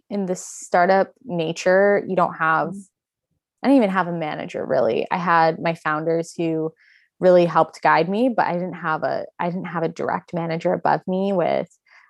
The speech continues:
Speaker 1: um, like, clear instructions on how to do things. And, you know, people coming out of university, like, it is so scary to start your first job. I'm sure you can
Speaker 2: Mm-hmm.
Speaker 1: relate and you know.
Speaker 2: Yes.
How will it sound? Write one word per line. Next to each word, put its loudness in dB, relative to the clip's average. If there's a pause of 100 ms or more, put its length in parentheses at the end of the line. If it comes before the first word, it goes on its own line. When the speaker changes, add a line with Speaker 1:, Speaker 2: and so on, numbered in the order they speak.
Speaker 1:
um, -4
like, -4 (220)
clear 2
instructions -2
on -4
how -6
to 4
do 4
things. 0
And, -2 (340)
you -2
know, 4
people 4
coming -2
out 4
of 0
university, 0
like, -2 (500)
it -2
is -2
so 0
scary -6
to -10
start -6
your -6
first -10
job. 0
I'm -4
sure 0
you -4
can -10
Speaker 2:
Mm-hmm. -6
Speaker 1:
relate 2
and -4
you -2
know. 2
Speaker 2:
Yes. -8